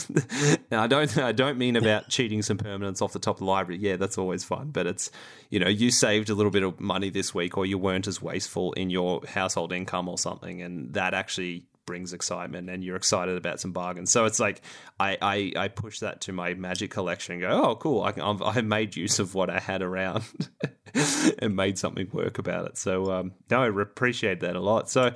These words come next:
I mean, as I said, we're kinda gonna go, go into it, but maybe the best way is to, uh, to, to set this as a framework of discuss-, discussion is to, um, you know, chuck a deck in or two.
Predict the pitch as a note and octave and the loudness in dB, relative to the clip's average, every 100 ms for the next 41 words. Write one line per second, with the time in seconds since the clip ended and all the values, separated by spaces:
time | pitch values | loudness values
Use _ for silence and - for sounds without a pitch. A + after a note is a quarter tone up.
0 | - - - - F3 F#3+ F#3 _ - F3 | -4 -20 -6 0 2 0 -4 _ 0 0
1 | B2+ - C3+ A#2+ C3 A2 G2+ F#2 - - | 0 2 2 2 0 0 0 0 -4 -6
2 | - - D3+ D3 B2 F3 C3+ F#2 - G#2+ | -12 0 4 6 4 2 2 2 2 0
3 | - _ - A2+ A2 A#2 A#2 G#2 G2+ - | -2 _ -2 2 2 4 2 2 0 0
4 | G2 G2 F#2 - F#2+ F#2+ F2+ F2+ G2 F#2 | 0 0 -2 -2 0 0 -2 -4 -4 -4
5 | - G2 F2+ - - A2+ G#2 F#2+ F#2 F2+ | -4 -6 -6 -6 -2 -2 -4 -6 -6 -4
6 | F#2+ F#2+ G2+ F#2+ - - - A2 A#2+ - | -4 -2 -2 -2 -4 -6 -2 0 -2 -6
7 | A2+ G#2+ A#2 C3 G2 F#2 F#2 - G#2 F#2 | -2 0 0 0 -2 -4 -6 -4 -2 0
8 | G2 F#2+ F#2+ F#2 - - G#2+ G2+ A#2+ - | 0 -2 -4 -8 -14 -10 -6 -6 -8 -16
9 | - - - _ _ _ - - D#3+ A#2+ | -20 -20 -20 _ _ _ -2 0 0 0
10 | A2 - D3 C#3+ G2+ - F2 F2+ | -2 0 0 0 0 -2 -4 -6